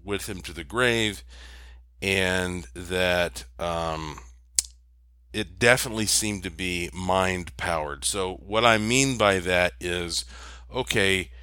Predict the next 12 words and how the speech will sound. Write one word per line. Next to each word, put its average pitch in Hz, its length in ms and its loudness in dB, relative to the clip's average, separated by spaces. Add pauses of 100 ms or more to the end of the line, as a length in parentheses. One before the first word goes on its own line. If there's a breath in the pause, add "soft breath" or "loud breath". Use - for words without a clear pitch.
(220 soft breath)
if - 280 -4
I 143 240 12
take 151 320 0
a 120 40 0
cheeseburger 90 1040 -2
and 90 120 0
I 90 40 2
put 107 280 -4
it 104 80 -2
in 95 100 -4
the 95 80 -2
microwave 90 960 -2